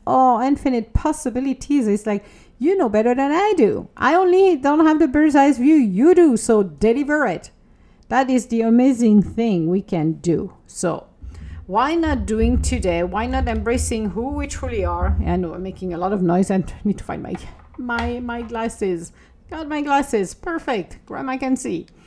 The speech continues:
So, <laughs> little sense of humor here, people. For people who wear glasses, 'cause I do love my glasses, actually. So,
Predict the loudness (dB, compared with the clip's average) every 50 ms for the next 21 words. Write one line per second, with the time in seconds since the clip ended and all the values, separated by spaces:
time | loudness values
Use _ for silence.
0 | -20 -20 -20 -20 -12 -6 -2 -2 0 0 -2 -4 -10 _ _ _ _ _ _ -8
1 | -6 -6 -6 -2 -2 -2 -2 -2 -4 _ _ _ _ _ -2 -2 -2 -2 -6 _
2 | _ _ _ _ _ -20 -20 -20 _ _ -2 0 0 0 0 0 -2 -2 -2 -2
3 | -4 -6 -6 -4 -2 -2 0 0 -2 -2 -2 -2 -4 -4 -4 -6 -8 -8 -6 -6
4 | -6 -4 -6 -6 -10 -14 _ _ _ _ -4 0 2 2 4 6 6 6 6 6
5 | 4 4 2 0 0 2 2 0 0 -2 -4 -4 -2 -2 0 2 2 2 2 4
6 | 4 4 4 2 2 0 0 -2 -2 -4 -6 -6 -6 -8 -6 -6 -6 -8 -10 -10
7 | -8 -6 -6 -6 -6 _ _ -20 -20 -20 -20 -20 _ -14 -4 0 0 2 2 0
8 | 0 -4 -6